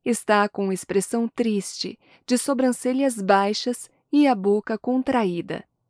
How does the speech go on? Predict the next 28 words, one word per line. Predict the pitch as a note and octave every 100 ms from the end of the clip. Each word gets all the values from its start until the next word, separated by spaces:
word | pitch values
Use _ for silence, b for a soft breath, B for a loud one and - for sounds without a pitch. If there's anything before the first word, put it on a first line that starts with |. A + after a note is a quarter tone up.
| _ _ -
Denis | G#3+ A3 A3 G3 F3 F#3
está | G3+ - A3+
recostado | A3+ C4 C#4+ - - B3+ B3+ B3
sobre | - A3+ B3+
o |
colo | - C4 C4
dela, | G#3+ G3+ F#3 E3+ - - _ _ _ _
com | - C4+ D4
um |
dos | D#4+ D#4+ -
pés | - B3+ C4+
sobre | - B3 A#3
o |
sofá | B3 C#4 - G#3+ G3+ A3+ b b -
e | D4
a | D#4
cabeça | - B3+ A#3+ C4+ - A3
voltada | G3 G3 A3 A3 G#3 G3
para | A3 A3 A3+ A3+
a |
direita. | A3+ B3+ F#3+ E3+ E3+ - F3 - _ _ _ _
Tem | - G#3+ G3+
os | F#3
lábios | G3+ G3 F#3 G3
entreabertos | G#3 B3 C#4 B3 F#3+ F#3+ F#3 F#3+ - A3+ - -
e |
sobrancelhas | B3+ C#4 B3 A#3+ A3 - B3+ B3 A#3+ C4
erguidas. | C4+ F#3+ F#3 D#3+ E3 - -